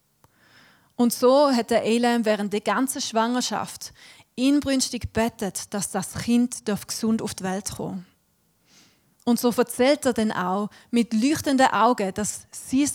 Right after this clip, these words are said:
Kind, sein Sohn, gesund hat dürfen auf die Welt kommen. Und in dem Moment ist er wieder aufgestanden und hat gesagt, "Ich bin Christ. Ich has immer geglaubt in meinem Herz,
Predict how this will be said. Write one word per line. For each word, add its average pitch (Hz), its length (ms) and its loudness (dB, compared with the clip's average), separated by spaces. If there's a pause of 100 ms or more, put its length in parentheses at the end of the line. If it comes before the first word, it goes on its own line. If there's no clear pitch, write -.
(320)
Kind, 226 260 0
sein 247 240 0
Sohn, 202 540 0 (340)
gesund 247 400 2
hat 220 160 0
dürfen 208 320 2
auf 190 100 -4
die - 120 -10
Welt 185 320 -4
kommen. 180 200 -8 (1900)
Und 247 140 6
in 247 100 4
dem 262 180 6
Moment 247 640 4 (360)
ist 240 140 0
er 254 80 2
wieder 226 260 2
aufgestanden 247 680 0
und 208 100 2
hat 226 120 0
gesagt, 220 540 -2 (480)
"Ich 254 320 4 (220)
bin 208 100 2
Christ. - 640 -6 (1500)
Ich 220 140 4
has 226 300 2
immer 269 260 6
geglaubt 233 400 2
in 226 120 0
meinem 214 120 2
Herz, 202 540 -4